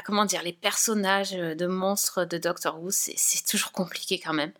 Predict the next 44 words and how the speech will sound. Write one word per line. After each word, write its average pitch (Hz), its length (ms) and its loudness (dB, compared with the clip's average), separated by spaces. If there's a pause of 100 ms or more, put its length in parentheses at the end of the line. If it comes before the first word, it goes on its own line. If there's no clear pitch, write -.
(680)
Mais 208 80 4
ils 226 100 8
ont 226 60 8
de 226 60 4
la 233 100 8
chance - 420 4
que 185 920 2
les 180 180 -10
deux 180 240 2
personnages, 214 720 0
donc 185 220 -2
Ruby 214 260 0
et 214 140 4
le 180 120 0
docteur, 196 420 0
il 202 80 -6
y 170 40 4
a 170 40 4
une 202 160 4
alchimie 262 540 4
entre 220 240 -4
les 208 100 2
deux, 214 140 -2
mais 180 100 -6
c'est 156 220 -2
un 165 60 -2
truc 202 160 -10
de 247 80 2
fou. 240 240 -2 (360)
C'est - 140 0
la 143 80 2
première 196 320 -8
fois 214 120 -2
qu'ils 202 140 -8
se - 60 -6
rencontrent. 233 520 -2 (160)
On 185 80 -8
s-, - 160 -10
on 170 500 -14
voit 180 160 2
déjà 220 420 4
le, 190 220 -2
le 185 120 -4
potentiel 220 640 -2